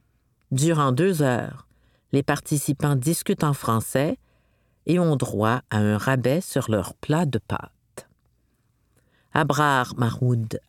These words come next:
Al-Wala voit aussi ce côté vocation sociale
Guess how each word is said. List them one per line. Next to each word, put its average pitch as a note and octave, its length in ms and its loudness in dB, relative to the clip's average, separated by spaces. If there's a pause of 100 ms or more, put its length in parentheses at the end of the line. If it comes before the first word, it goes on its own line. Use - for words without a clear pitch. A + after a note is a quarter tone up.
(120)
Al-Wala A2 580 0 (800)
voit F#3 240 2
aussi G3+ 440 0
ce - 160 -2
côté C3+ 520 0
vocation C#3+ 720 0
sociale E3+ 760 -2